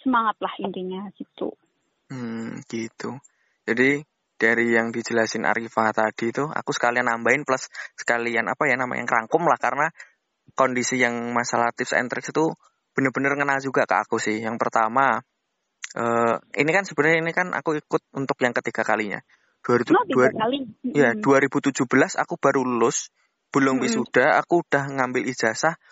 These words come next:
Speaker 2: untuk daftar dua ribu tujuh belas.
Speaker 1: Oh.
Speaker 2: Dua ribu tujuh belas tuh aku gagal di administrasi.
Speaker 1: Uh, nekat banget sih
Speaker 2: Iya,
Speaker 1: emang.
Speaker 2: aku gagal di administrasi karena aku,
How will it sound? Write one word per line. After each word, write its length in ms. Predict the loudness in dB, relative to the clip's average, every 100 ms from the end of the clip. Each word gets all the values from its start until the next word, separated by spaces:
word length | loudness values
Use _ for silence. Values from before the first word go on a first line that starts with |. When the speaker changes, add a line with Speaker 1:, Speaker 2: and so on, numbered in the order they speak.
| _ -4
Speaker 2:
untuk 160 | -2 0
daftar 320 | 0 0 -2 0
dua 160 | 0
ribu 80 | 0 -4
tujuh 160 | -6 0
belas. 480 | 2 2 -2 -12 _ _ _ _ _ _ _ _ _
Speaker 1:
Oh. 480 | -4 -2 0 0 0
Speaker 2:
Dua 160 | 2 2
ribu 160 | 2
tujuh 160 | -2 -2
belas 240 | -2 -2
tuh 80 | 2
aku 160 | 2 2
gagal 400 | 0 0 2 0
di 80 | 0
administrasi. 720 | 0 0 -2 0 -2 -4 -8 -12 _ _ -6
Speaker 1:
Uh, 240 | 0 0 0 2
nekat 320 | 2 2 -4 -4
banget 240 | -4 -6
sih 160 | -6 -2
Speaker 2:
Iya, 80 |
Speaker 1:
emang. 320 | 2 2 0 -8 -16 _
Speaker 2:
aku 240 | -2 0 0
gagal 160 | 0 0
di 160 | 2
administrasi 720 | 2 2 -2 0 0 0 0 -2
karena 720 | 0 0 -2 -2 0 0 -2
aku, 400 | 0 4 4